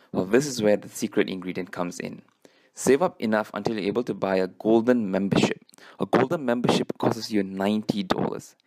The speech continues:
It is a must to get a golden membership, because with the mem-, golden membership, you and your referrals will earn twice as much as the current earnings. Means instead of earning six dollars per day, you now earn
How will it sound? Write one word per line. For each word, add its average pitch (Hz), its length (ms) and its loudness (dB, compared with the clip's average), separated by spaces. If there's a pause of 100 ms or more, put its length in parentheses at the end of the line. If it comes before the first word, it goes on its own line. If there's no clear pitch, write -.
(280)
It 117 160 0
is 101 200 -2
a 95 60 0
must 92 800 -6
to - 80 -2
get - 240 -6
a - 40 -8
golden 90 420 0
membership, - 440 -6 (460)
because 101 220 4
with 101 120 2
the - 60 0
mem-, 104 220 -2
golden 135 380 2
membership, 110 500 0
you 131 560 4 (260)
and 98 160 -6
your 120 220 4
referrals 107 500 2
will - 100 -2
earn 98 240 0
twice 135 380 0
as - 160 -4
much 107 220 -4
as - 60 -18
the - 80 -10
current 98 420 0
earnings. 95 420 -4 (420)
Means - 160 -2
instead 123 300 2
of 127 140 2
earning 101 200 -2
six - 380 -4
dollars 101 380 2
per - 100 -4
day, 104 340 -4 (280)
you 104 100 0
now 98 320 0
earn 98 200 -6